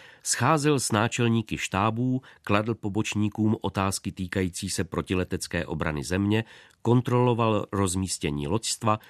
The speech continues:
zkoumal operační plány a mapy a dostával zprávy o postavení všech jednotek,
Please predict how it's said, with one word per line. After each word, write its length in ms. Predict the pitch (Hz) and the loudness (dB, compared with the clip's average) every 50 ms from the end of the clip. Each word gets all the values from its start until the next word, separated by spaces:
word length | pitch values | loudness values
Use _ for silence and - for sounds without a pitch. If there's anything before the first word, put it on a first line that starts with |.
| - - - | -20 -12 -8
zkoumal 460 | - - - 139 139 131 127 117 107 - | -6 0 4 4 6 6 6 4 2 0
operační 540 | - - 123 107 104 - - - 80 78 | -2 -2 0 0 0 0 -2 -4 -4 -4
plány 420 | - - 92 95 98 98 95 95 - | 0 2 4 4 4 2 0 -2 -4
a 100 | - 73 | -4 -6
mapy 380 | 73 78 95 - - - 127 127 - - - - - - | -2 0 -2 0 2 2 2 2 0 -10 -20 -18 -8 -4
a 60 | 90 | -2
dostával 540 | 82 120 123 - - 151 151 151 139 131 107 | 0 2 0 0 2 4 4 4 4 4 2
zprávy 500 | - - - 120 117 123 123 117 127 - | 0 0 0 0 2 2 2 2 0 -2
o 100 | - 110 | -2 -6
postavení 600 | - - 117 - - - 117 117 120 117 104 92 82 | -4 -2 -4 -2 0 0 2 2 2 2 2 0 0
všech 380 | - - - 139 131 - - | -2 -2 0 0 -2 0 0
jednotek, 540 | 95 85 80 92 92 - - 110 117 - | -2 0 2 0 -2 0 0 -2 -2 -2